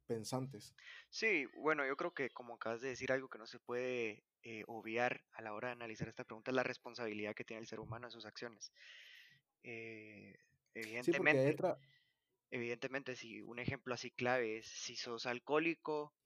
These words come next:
Speaker 2: eh, pues te vas a morir de cirrosis y por, aun-, independientemente de que sean los planes de Dios o no sean los planes de Dios, estás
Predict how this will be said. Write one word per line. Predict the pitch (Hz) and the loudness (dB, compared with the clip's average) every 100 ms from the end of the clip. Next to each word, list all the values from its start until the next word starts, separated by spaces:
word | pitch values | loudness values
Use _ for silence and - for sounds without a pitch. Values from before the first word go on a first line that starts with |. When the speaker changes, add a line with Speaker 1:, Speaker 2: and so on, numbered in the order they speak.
| _ - | _ -10
Speaker 2:
eh, | 113 110 107 - - _ | -8 -6 -8 -12 -20 _
pues | - - | -10 -2
te | - | 0
vas | - | 2
a | 123 | 2
morir | 131 107 113 | 0 -2 -2
de | 117 | -4
cirrosis | 110 120 143 123 104 | -2 -2 0 -2 -8
y | 104 101 | -12 -12
por, | - 117 101 | -4 -2 -2
aun-, | 110 110 - - | -2 -6 -12 -16
independientemente | 123 120 - 113 120 131 131 139 | -8 -6 -6 -8 -6 -6 -2 -2
de | |
que | - | -2
sean | 110 127 | -4 -6
los | 120 - | -8 -6
planes | 120 127 135 | -2 -2 -2
de | 120 | -4
Dios | 120 120 | -4 -6
o | |
no | 127 | -8
sean | 127 127 | -8 -8
los | 120 | -8
planes | 123 127 | -8 -4
de | 113 | 0
Dios, | 117 - | -2 -4
estás | 135 123 - | -6 -6 -6